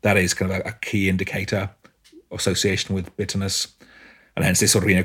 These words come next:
creative back and forth, I think, is, is, uh, both throws up challenges for fear that this sort of, uh, area will get overextended and, um, uh, but at the same time also, uh, feeds into the mix to say,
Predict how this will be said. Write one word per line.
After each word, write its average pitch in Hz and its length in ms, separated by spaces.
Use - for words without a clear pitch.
creative 107 420
back - 180
and 101 140
forth, 107 280
I 98 60
think, 101 220
is, 95 220
is, 95 520
uh, 90 1160
both - 180
throws 104 180
up - 80
challenges 113 680
for - 140
fear 95 260
that 95 140
this 95 160
sort 95 180
of, 87 160
uh, 90 200
area 92 380
will 90 120
get 95 280
overextended 98 880
and, 90 520
um, 90 380
uh, 87 400
but 90 100
at 87 60
the - 60
same 98 200
time 98 240
also, 95 640
uh, 92 340
feeds 104 400
into 101 200
the 98 80
mix - 240
to - 80
say, 92 360